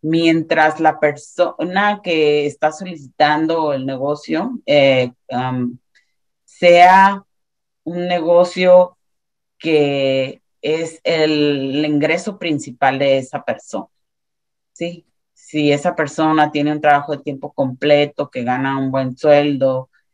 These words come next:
y el negocio es nada más algo extrita, eso no va a calificar tampoco. Am, y bueno,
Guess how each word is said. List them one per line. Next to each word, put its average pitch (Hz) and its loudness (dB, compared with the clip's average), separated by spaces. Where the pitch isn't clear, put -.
y 139 -4
el 131 2
negocio 135 -2
es 147 -8
nada 139 -4
más 123 -4
algo 135 -2
extrita, 135 -4
eso 127 -8
no 117 -4
va 107 -8
a 110 -16
calificar - -16
tampoco. - -20
Am, 131 0
y 156 -4
bueno, 127 -4